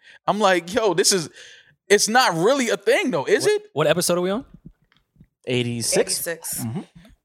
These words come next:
Speaker 2: All right, for eighty-five episodes, no pun intended,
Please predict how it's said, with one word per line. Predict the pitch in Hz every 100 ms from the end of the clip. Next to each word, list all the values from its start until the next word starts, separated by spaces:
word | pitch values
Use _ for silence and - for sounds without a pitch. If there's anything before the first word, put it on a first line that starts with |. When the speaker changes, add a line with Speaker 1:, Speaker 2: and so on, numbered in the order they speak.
| - - - 123
Speaker 2:
All |
right, | 117 104
for | - 139 -
eighty-five | 143 156 165 156 147 135
episodes, | 131 - 107 98 120
no | 113
pun | 123 104
intended, | 98 - 92